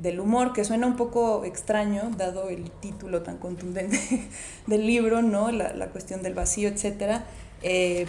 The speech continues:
pero que, que veremos que sí está presente de una forma muy especial, ¿no? Eh, este libro se, se posiciona, creo, y ya lo decía, eh, Diana, como una crítica muy mordaz y muy aguda a los estándares de belleza y a todas estas, eh,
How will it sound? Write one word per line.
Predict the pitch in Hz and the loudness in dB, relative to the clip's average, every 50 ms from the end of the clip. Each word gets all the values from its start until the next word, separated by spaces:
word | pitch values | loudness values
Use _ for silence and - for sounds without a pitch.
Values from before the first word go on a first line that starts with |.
| - - | -4 -4
pero | 180 180 175 175 - | -2 -2 -2 -2 -2
que, | - 180 175 175 - | -2 -4 -4 -4 -4
que | - - - 185 | -4 -2 -2 2
veremos | 185 190 185 190 196 190 190 190 | 2 2 2 2 0 -2 -4 -4
que | - 202 | -4 -2
sí | - - - 185 180 | -2 -2 -2 0 -2
está | 180 175 180 - 190 185 190 196 185 - | -2 -2 -4 -6 -6 -8 -8 -8 -10 -10
presente | - 190 190 190 190 180 185 190 | -6 -4 -4 -4 -4 -4 -6 -8
de | 185 185 | -8 -8
una | 185 190 180 | -8 -8 -10
forma | - 190 190 190 | -10 -10 -8 -8
muy | 190 190 185 190 | -10 -10 -10 -10
especial, | 196 190 - - - - - - 208 202 196 185 | -10 -10 -10 -8 -6 -6 -4 -4 -4 -6 -6 -6
¿no? | 190 214 254 - - - - - - - - - - - - - - | -6 -6 -6 -6 -8 -14 -16 -16 -16 -16 -18 -18 -20 -20 -18 -10 -4
Eh, | - 220 214 220 214 214 214 214 208 214 208 208 208 208 | -2 0 2 2 2 2 4 4 4 4 2 2 0 0
este | - 233 240 - 285 | -2 -2 0 2 0
libro | 277 262 262 262 269 | 2 2 0 0 0
se, | 262 - 233 208 214 | 0 -2 -4 -4 -4
se | - - 208 | -4 -4 -4
posiciona, | 208 202 202 196 196 - - 226 220 226 226 233 233 | -4 -6 -8 -8 -8 -8 -6 -4 -2 -2 -2 -2 -2
creo, | - 220 214 208 220 | -2 -2 0 0 0
y | 226 | 0
ya | 208 208 202 202 | 0 0 0 0
lo | 208 214 | 0 0
decía, | 214 208 208 - - 196 196 196 196 190 - - | 0 0 -2 -2 -2 -2 -2 -2 -2 -4 -8 -12
eh, | - 190 185 185 185 190 190 | -12 -10 -10 -10 -10 -10 -6
Diana, | 180 208 214 208 208 214 233 247 240 | -2 0 0 2 2 0 -2 -4 -4
como | - 208 202 202 | -4 -4 -2 0
una | 202 214 220 226 240 240 240 233 226 214 214 - | 2 2 4 4 4 4 4 2 2 0 -2 -2
crítica | - 220 233 220 - 254 247 220 214 | -2 -2 -2 0 -2 -4 -4 -2 0
muy | 208 208 226 247 254 254 254 | 2 4 4 4 4 4 4
mordaz | 254 254 254 254 262 247 226 180 202 208 226 233 226 - - | 4 4 6 4 4 4 2 2 2 2 2 0 0 0 0
y | 208 | 0
muy | 202 202 202 208 208 | -2 -2 0 0 0
aguda | 220 220 208 208 208 208 214 233 240 220 | -2 -2 0 0 0 0 2 2 2 2
a | 185 | 0
los | 180 180 185 - | 0 -4 -4 -6
estándares | 196 185 - - 208 208 214 220 214 202 190 180 | -6 -4 -2 0 2 4 4 4 4 4 2 -2
de | 170 180 175 180 | -2 -2 -2 -2
belleza | 180 185 180 175 202 214 220 220 - 233 226 240 240 - | -4 -4 0 2 2 4 4 2 0 0 0 0 0 -2
y | 202 190 185 | -4 -6 -6
a | 185 185 | -6 -4
todas | - 190 190 202 202 202 | -4 -4 -4 -4 -6 -6
estas, | 202 - - - 196 190 185 180 - - - | -8 -6 -4 -2 -2 0 0 -2 -4 -6 -10
eh, | - - 98 - 64 | -12 -10 -10 -10 -10